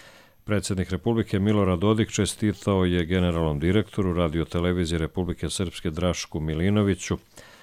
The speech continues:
i svim zaposlenim dvadeset petu godišnjicu, ističući da je R T R S stasao u modernu i uglednu medijsku kuću.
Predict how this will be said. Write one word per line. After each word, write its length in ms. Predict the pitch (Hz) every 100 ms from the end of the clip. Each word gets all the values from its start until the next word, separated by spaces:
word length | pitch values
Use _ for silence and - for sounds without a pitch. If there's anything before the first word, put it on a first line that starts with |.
| - - -
i 100 | 113
svim 260 | - 131
zaposlenim 800 | 90 98 92 101 - 110 113 90 - - - - - -
dvadeset 460 | 127 123 - 92
petu 280 | - 104 82
godišnjicu, 840 | 85 123 143 - 147 123 - 139 -
ističući 640 | 98 - 120 - 113 -
da 180 | 92 101
je 100 | 95
R 80 | 92
T 180 | - 87
R 140 | 85
S 320 | 104 - -
stasao 500 | - 92 90 - 104 -
u 100 | 80
modernu 600 | 71 82 90 107 104 98
i 140 | 95 92
uglednu 480 | 82 90 90 82
medijsku 560 | 73 73 76 73 - 82
kuću. 460 | - 80 73 -